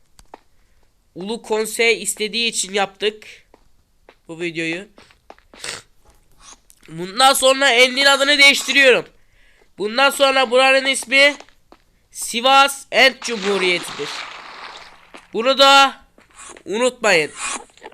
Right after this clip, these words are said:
Evet, kendisi birazdan gelecek.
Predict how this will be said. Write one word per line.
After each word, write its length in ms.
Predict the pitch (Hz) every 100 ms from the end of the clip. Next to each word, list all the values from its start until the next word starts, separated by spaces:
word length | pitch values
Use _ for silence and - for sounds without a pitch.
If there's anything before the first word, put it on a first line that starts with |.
| _ _ _ _ _ _ - 190
Evet, 280 | 196 240 240
kendisi 440 | 233 226 233 233
birazdan 460 | 247 240 233 254 233
gelecek. 680 | 233 240 233 254 262 -